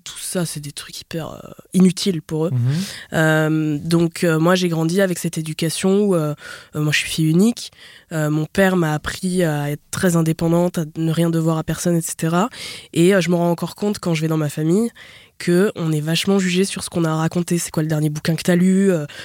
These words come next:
Speaker 1: euh, c'est quoi la dernière expo que t'as vue, et cetera. Euh, par contre, tu peux être super bien sapé, tu vas arriver,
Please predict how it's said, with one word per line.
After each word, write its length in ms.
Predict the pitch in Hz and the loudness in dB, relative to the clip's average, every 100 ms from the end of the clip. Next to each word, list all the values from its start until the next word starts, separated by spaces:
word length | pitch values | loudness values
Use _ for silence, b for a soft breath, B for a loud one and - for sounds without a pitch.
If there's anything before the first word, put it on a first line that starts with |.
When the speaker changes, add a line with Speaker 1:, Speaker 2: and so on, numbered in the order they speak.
| B - | B -8
Speaker 1:
euh, 100 | 151 | -8
c'est 100 | - | -4
quoi 80 | 170 | -2
la 40 | |
dernière 260 | 156 156 156 | -2 -2 -2
expo 300 | 156 - - | -4 -4 -4
que 100 | 165 | -2
t'as 100 | - | 0
vue, 200 | 170 180 190 | 2 4 2
et 40 | |
cetera. 440 | - 170 170 190 - B B B B B - | 0 -2 0 0 -4 B B B B B 0
Euh, 120 | 160 | 0
par 240 | 175 156 | 0 2
contre, 200 | - 226 | 2 2
tu 120 | - | 0
peux 120 | - 156 | -6 -8
être 100 | - | -6
super 360 | - 220 208 | -8 -2 0
bien 120 | 180 | 2
sapé, 360 | 170 180 170 240 | 2 0 2 0
tu 140 | - | 2
vas 120 | 180 160 | 0 2
arriver, 260 | 160 170 | 2 0